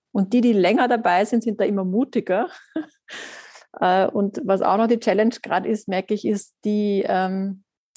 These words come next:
nach dieser Pionieraufbauphase sozusagen, habe ich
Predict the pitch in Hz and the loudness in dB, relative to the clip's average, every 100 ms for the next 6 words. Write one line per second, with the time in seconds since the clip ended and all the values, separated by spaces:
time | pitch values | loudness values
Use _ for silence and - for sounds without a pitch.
0 | - - - - _ - 190 214 - 240 | -18 -20 -20 -20 _ -4 -2 -2 0 2
1 | 240 - 240 220 254 - 180 208 - 208 | 0 2 2 4 4 4 2 0 -2 0
2 | 214 180 - 220 233 240 233 240 233 247 | 0 -2 -2 -2 -2 -2 -4 -2 -2 -2
3 | - - 196 233 | -4 -6 -4 -4